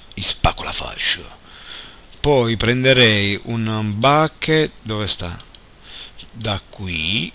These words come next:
farei così, ragazzi, lava, pum! Ora, una cosa fondamentale che vorrei fare è la batteria,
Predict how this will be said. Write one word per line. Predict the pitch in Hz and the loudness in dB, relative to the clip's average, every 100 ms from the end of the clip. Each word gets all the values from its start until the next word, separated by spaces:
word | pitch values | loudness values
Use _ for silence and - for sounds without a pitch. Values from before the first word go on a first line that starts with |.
| - | -16
farei | - - - 110 110 107 104 101 98 98 95 - | -10 -6 -2 2 2 2 2 2 2 0 -2 -8
così, | - 139 135 135 107 | -4 0 4 4 4
ragazzi, | 98 92 82 - 160 - - - - - - | 2 2 0 0 -4 -6 -12 -20 -20 -16 -6
lava, | 107 95 131 - - - - - | -2 -2 -2 -6 -16 -20 -10 -2
pum! | - 156 110 101 87 85 - - - - - - - - - - - | -2 0 -2 -2 -6 -10 -18 -20 -20 -20 -20 -20 -20 -18 -16 -14 -8
Ora, | - 185 160 147 139 | 4 8 8 8 6
una | 160 156 | 4 2
cosa | 175 196 175 | 4 4 4
fondamentale | 139 151 147 143 131 123 | 2 2 4 4 6 6
che | 117 | 4
vorrei | 110 131 170 | 2 4 4
fare | - 123 123 131 127 | 6 6 8 8 8
è | - 131 | 6 6
la | 127 | 6
batteria, | 107 95 120 123 - 120 120 113 110 110 110 110 113 110 | 4 4 4 4 2 2 4 4 2 2 4 4 4 0